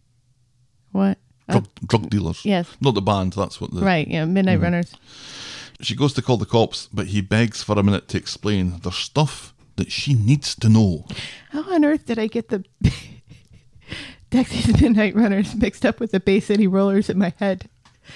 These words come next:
Speaker 2: Not just in your head. You said it out loud.
Speaker 1: <laughs> I did. I, I blame my throat. <laughs>
Speaker 2: Okay. They're there.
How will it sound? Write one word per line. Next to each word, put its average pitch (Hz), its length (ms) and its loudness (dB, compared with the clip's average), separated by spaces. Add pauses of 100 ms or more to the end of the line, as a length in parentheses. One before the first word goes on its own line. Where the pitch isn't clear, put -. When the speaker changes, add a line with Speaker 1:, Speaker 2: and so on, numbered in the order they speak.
(420)
Speaker 2:
Not 135 160 4
just 104 160 0
in 110 100 6
your 92 100 4
head. 107 300 4 (220)
You - 100 6
said 101 240 4
it - 100 0
out 92 120 2
loud. 80 280 -4 (100)
Speaker 1:
<laughs> - 100 -2
I 285 80 4
did. - 480 0 (540)
I, 220 140 0 (100)
I 214 60 -2
blame 196 320 2
my 190 140 4
throat. 175 540 -4
<laughs> - 40 -16 (3000)
Speaker 2:
Okay. - 220 -4 (1400)
They're 113 160 4
there. 95 300 -2